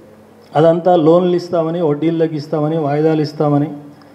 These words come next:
పెట్టుబడిదారీ వర్గాలకు ఇచ్చే సహాయంగా ప్రకటిస్తున్నారు తప్ప వాస్తవంగా ఫిస్కల్ పాలసీ ద్వారా నగదును డైరెక్ట్గా ప్రజలకు అందించడం ద్వారా ప్రజలకు సహాయం చేసింది కానీ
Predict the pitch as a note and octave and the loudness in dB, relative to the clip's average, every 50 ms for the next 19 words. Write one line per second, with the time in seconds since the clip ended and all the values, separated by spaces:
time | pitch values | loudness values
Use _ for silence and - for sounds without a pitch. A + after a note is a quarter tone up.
0 | - - - - - - - D#3 D3 D#3 E3+ F3 F3 F3 F3+ F3 F3 F3 E3+ D#3+ | -20 -20 -20 -20 -20 -6 -4 -4 -4 0 0 0 2 4 2 2 4 2 2 0
1 | D#3+ D3+ D#3+ D#3 D#3 D#3 D3+ D3 C#3+ - D#3+ D3 D3 - B2 A#2+ D3 D#3+ E3+ F3 | 0 -2 -2 -2 -2 -4 -6 -8 -6 -4 -6 -4 -4 -4 -2 -2 0 0 0 0
2 | F3 F3+ F3 E3 D3+ D#3 D3+ D#3 D3 - - E3 D3+ C#3 C3+ C3 - - C#3+ C3+ | -2 -2 0 -2 -2 -2 -4 -6 -10 -6 -4 -4 -4 -2 -4 -6 -6 -4 -6 -6
3 | C3+ - - - - - - _ _ _ _ _ - - - _ - - B2+ C3+ | -6 -8 -16 -20 -20 -20 -20 _ _ _ _ _ -20 -20 -20 _ -12 -4 0 2
4 | D3+ D#3+ - - - F3+ E3+ E3+ F3 E3+ E3+ E3+ E3+ D#3+ D3+ - - G3+ G3 F#3+ | 2 2 2 -2 -4 -2 -2 -2 -2 -2 -4 -4 -6 -8 -10 -8 -6 -6 -6 -4
5 | F#3+ E3 D#3 D#3 D#3 D3+ - E3 D#3+ D#3 D3+ D3+ D#3 D#3+ - - - - - - | -2 -4 -2 -2 -4 -6 -6 -2 -2 0 0 0 -2 -4 -6 -8 -16 -20 -20 -20
6 | - - - - _ _ _ _ _ _ - - - - - - _ _ - C#3+ | -20 -20 -20 -20 _ _ _ _ _ _ -20 -20 -20 -20 -20 -20 _ _ -8 -2
7 | C3+ D3 D#3 - - - G#3 G3+ G3+ F3 D3 C#3+ D3+ E3 F3+ F3 F3 - F3+ F3+ | 0 2 4 4 4 4 4 2 2 2 2 2 4 4 4 2 2 0 2 2
8 | F3+ F3 - D3 D3 D#3 E3 E3 D#3 C#3+ C#3 D#3+ F3+ F#3 F3+ - - F3+ E3+ D#3+ | 2 2 2 0 2 2 2 0 0 0 2 4 4 4 2 2 2 0 2 4
9 | C#3+ C3+ C3+ C3+ C#3+ C#3+ - - - - - - - - - _ _ _ _ _ | 4 2 4 2 2 -2 -4 -10 -16 -20 -20 -20 -20 -20 -20 _ _ _ _ _
10 | _ _ _ _ _ _ - C#3 - D3 D#3+ F3+ F#3+ G3 F#3+ F#3+ - - E3+ C3+ | _ _ _ _ _ _ -20 -10 -4 -2 2 2 2 2 2 -2 -2 0 0 2
11 | C#3 D#3 E3 E3 D#3 D#3 D3 D3 D#3 D3 D3 C#3+ C#3 C#3 C#3 D#3 - | 2 2 2 0 0 -4 -4 -2 -2 0 2 2 2 2 2 0 -4